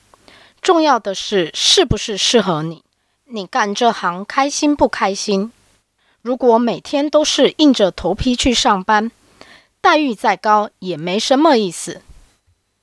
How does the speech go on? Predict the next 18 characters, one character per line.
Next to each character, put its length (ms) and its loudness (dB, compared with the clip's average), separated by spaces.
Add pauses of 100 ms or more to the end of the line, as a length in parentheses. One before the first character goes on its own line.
(1000)
三， 500 -2 (340)
摇 240 0
滚 300 -6
青 340 -2
年。 320 -2 (960)
我 180 0
的 200 2
一 80 -12
个 180 0
外 220 2
甥 260 -2 (320)
考 220 -2
进 280 0
了 300 4
清 300 -10
华 240 2
大 240 0
学， 340 -14